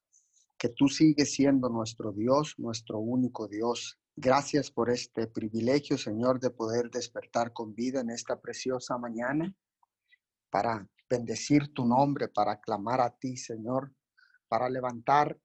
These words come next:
intercesión por cada necesidad, para levantar, Señor,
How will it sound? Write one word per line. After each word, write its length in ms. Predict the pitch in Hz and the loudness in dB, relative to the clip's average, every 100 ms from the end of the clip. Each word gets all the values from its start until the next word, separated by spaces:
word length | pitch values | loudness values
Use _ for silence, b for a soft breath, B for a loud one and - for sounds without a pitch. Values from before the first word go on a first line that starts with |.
| - | -12
intercesión 1000 | 143 131 135 123 - 113 - 147 151 | -10 -6 -6 -6 -10 -10 -2 0 0
por 220 | 147 127 117 | -2 -6 -2
cada 260 | 131 135 | -4 -4
necesidad, 800 | 127 117 123 117 131 120 120 127 - | -8 -10 -12 -10 -8 -6 -8 -8 -10
para 240 | 117 113 | -10 -8
levantar, 680 | 113 120 120 110 127 135 139 | -8 -8 -6 -4 -2 -4 -6
Señor, 600 | - 127 117 143 151 | -10 -10 -2 -2 -2